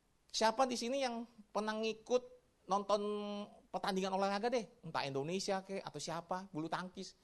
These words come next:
Wih, kan tepokan, "Indonesia," duk, duk, duk, duk, duk, gitu kan? Wah, kita bangga banget, kalau, kalau bulu tangkis, Indonesia paling jago, betul? Kita berani pakai baju Indonesia, paling jago. Coba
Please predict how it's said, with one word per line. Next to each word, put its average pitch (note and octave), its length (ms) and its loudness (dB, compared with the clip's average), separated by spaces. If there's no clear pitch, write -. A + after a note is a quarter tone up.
Wih, C4 160 2
kan C4+ 80 6
tepokan, C#4 380 8
"Indonesia," A#3+ 1200 12
duk, - 160 6
duk, - 160 12
duk, - 240 12
duk, - 140 12
duk, C#4 160 12
gitu B3+ 160 6
kan? A4 120 2
Wah, C4 160 8
kita E3+ 160 4
bangga E3+ 380 6
banget, G#3 340 8
kalau, D#3+ 220 6
kalau D#3 160 6
bulu E3+ 160 4
tangkis, G3+ 480 6
Indonesia F3 320 4
paling G3+ 180 6
jago, B3 400 8
betul? D#4+ 220 6
Kita F#3+ 300 4
berani G3 320 6
pakai G#3 180 -2
baju G3 220 2
Indonesia, B3+ 480 2
paling C3+ 220 -6
jago. D3 500 2
Coba G#3+ 180 -2